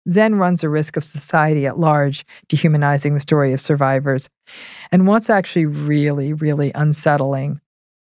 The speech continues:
is that the arm of nexium that was responsible at that time for branding these women, for bringing women in, in this really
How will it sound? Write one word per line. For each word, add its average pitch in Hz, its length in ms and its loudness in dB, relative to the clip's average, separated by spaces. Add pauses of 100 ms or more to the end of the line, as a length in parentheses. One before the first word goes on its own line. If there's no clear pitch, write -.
(760)
is 185 100 4
that 180 200 2
the 180 220 0
arm 185 360 2
of 165 100 -4
nexium 147 680 -4 (720)
that - 120 4
was 165 200 0
responsible 160 1000 0 (600)
at 160 160 0
that 165 260 2
time 143 360 -2
for 151 120 -2
branding 151 480 0
these 143 220 -2
women, 147 400 0
for 165 160 2
bringing 190 560 2
women 160 360 -2
in, 151 400 -4 (300)
in 170 160 4
this 156 260 0
really 165 1000 2